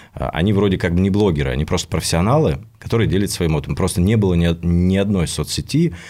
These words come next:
в которой я мог прийти и рассказать о своих достижениях в карьере или в бизнесе. А, в, там, условно, в В К, э, у тебя нет этой среды.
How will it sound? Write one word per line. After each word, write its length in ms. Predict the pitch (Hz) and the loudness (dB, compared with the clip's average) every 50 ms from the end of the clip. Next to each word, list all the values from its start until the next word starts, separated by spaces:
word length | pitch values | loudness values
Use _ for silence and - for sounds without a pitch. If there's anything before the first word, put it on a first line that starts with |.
| - - - _ | -20 -20 -20 _
в 80 | - | -6
которой 380 | - 85 82 - 98 95 92 85 | -6 -4 -2 0 0 2 2 2
я 120 | 85 85 85 | 2 2 2
мог 200 | 92 87 82 - | 2 0 -2 -2
прийти 460 | 85 85 80 80 - - 139 156 151 - - - | -2 -2 -2 -2 -2 0 2 2 2 0 -2 -2
и 420 | 90 90 90 92 90 87 87 82 - | 0 2 2 2 2 2 2 0 0
рассказать 680 | 82 82 82 - - 90 85 80 98 120 143 143 - | -2 -2 -2 -2 -2 0 0 2 2 2 0 0 -2
о 80 | - 80 | -6 -6
своих 500 | - - 78 78 85 104 117 113 110 110 | -4 -2 0 0 2 2 0 0 -2 -4
достижениях 800 | - 78 82 85 - - - 80 71 90 110 123 123 98 78 - | -4 -2 -2 -2 -2 -2 -4 -2 0 0 0 2 0 0 -2 -4
в 120 | - - | -8 -12
карьере 460 | - - 82 78 82 92 107 110 107 95 | -4 -2 0 0 2 2 2 2 2 2
или 140 | 90 92 | 0 0
в 60 | 80 76 | 0 0
бизнесе. 500 | 85 90 78 73 67 67 - - 50 - - - - - - - - - _ - | 0 0 0 0 -2 -2 -4 -6 -8 -10 -14 -20 -20 -20 -20 -20 -20 -20 _ -6
А, 1200 | - 73 73 73 73 73 71 71 71 71 69 71 69 69 67 67 65 50 50 50 50 50 50 50 - | -4 -2 0 0 0 0 0 0 0 0 0 0 0 0 0 -2 -2 -4 -4 -6 -6 -6 -6 -6 -6
в, 760 | - 71 73 76 85 92 95 92 90 90 90 87 87 85 82 | -6 -6 -4 -2 0 2 2 4 4 4 4 2 2 0 0
там, 300 | - 78 73 71 71 76 | 0 0 0 0 0 0
условно, 480 | 78 - - 98 90 82 80 78 76 73 | -2 -2 0 0 2 2 2 2 0 0
в 100 | 69 73 80 90 | -2 0 -2 -2
В 40 | |
К, 400 | 85 - 127 139 156 160 151 135 113 - - 82 80 | 0 0 2 2 2 2 2 0 -2 -6 -6 -6 -4
э, 520 | 85 78 78 78 78 76 76 76 76 73 76 | -2 -2 0 0 0 0 0 -2 -2 -4 -6
у 60 | 76 71 | -8 -6
тебя 260 | - 90 85 98 101 | -4 -2 0 0 2
нет 260 | 87 90 104 104 110 | 2 0 0 0 -2
этой 180 | 87 - - 78 | -4 -4 -2 -4
среды. 400 | - - 80 87 80 80 71 | -4 -2 -2 -2 -2 -2 -4